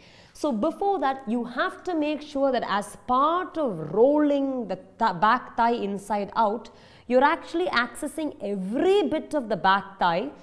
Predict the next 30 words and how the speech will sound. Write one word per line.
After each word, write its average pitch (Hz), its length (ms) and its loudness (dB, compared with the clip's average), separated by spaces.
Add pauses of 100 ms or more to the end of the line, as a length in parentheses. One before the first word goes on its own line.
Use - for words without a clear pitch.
(140)
from 285 320 4
the 403 100 -2
crease 302 380 -2
of 254 80 -4
the 220 80 0
buttock 202 560 0
across 269 540 2
the 302 120 -2
thigh 226 440 2 (220)
until 247 480 0
above 202 380 -2
the 202 80 -4
knee, 202 360 -4 (200)
so 294 180 0
that 285 200 -4
the 226 180 -4
entire 311 520 -2
sheath - 680 -4
of 226 160 -6
the 220 60 0
back 196 400 -4
thigh 240 160 2
opens. 208 840 2 (420)
Now, 254 180 4
when 277 340 6
you 403 200 4
do 277 160 0
that, 294 280 -4
firstly, 311 480 0
you've 240 280 -2